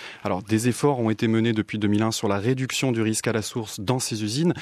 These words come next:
Néanmoins, pour nous, ça doit aller encore au-delà. On doit continuer à réduire le risque dans les usines. Par contre, euh, pour ce qui est de l'environnement urbain autour de ces sites,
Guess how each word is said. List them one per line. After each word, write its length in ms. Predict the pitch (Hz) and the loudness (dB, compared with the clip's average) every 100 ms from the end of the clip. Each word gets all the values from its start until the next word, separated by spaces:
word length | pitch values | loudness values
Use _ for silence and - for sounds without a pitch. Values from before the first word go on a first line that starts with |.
| - - | -8 -6
Néanmoins, 640 | 117 120 127 127 127 127 127 | 0 2 2 2 2 0 -2
pour 180 | - 110 | -2 0
nous, 280 | 113 120 120 | 2 0 -2
ça 120 | - | -2
doit 180 | 101 107 | 0 0
aller 140 | 110 127 | 0 0
encore 320 | 151 - 135 | 0 2 0
au-delà. 300 | 113 107 107 | 0 0 0
On 100 | 151 | 0
doit 160 | 104 107 | 0 -2
continuer 580 | - 175 - 151 147 143 | 0 -2 2 4 4 2
à 80 | 110 | 0
réduire 320 | 110 107 117 | -2 0 0
le 100 | 104 | 0
risque 280 | 101 - 110 | -2 -4 -8
dans 220 | 95 120 | -2 0
les 220 | 123 104 | 0 -2
usines. 320 | 101 107 175 147 - - - - | -4 2 2 0 -4 -14 -16 -4
Par 180 | 131 - | -2 0
contre, 420 | 139 196 - 110 - - - - | 0 0 0 -4 -6 -14 -12 -10
euh, 80 | 110 | -8
pour 140 | 117 | -6
ce 80 | - | -6
qui 240 | - 127 | -2 0
est 60 | 131 | 0
de 200 | 104 101 | 2 2
l'environnement 800 | 101 110 110 107 113 113 107 - _ - | 2 2 0 0 2 2 0 -4 _ 0
urbain 440 | 139 135 135 135 | 0 2 0 2
autour 260 | 127 143 117 | 0 0 0
de 80 | 110 | -2
ces 140 | - | -2
sites, 240 | - 185 | -2 -4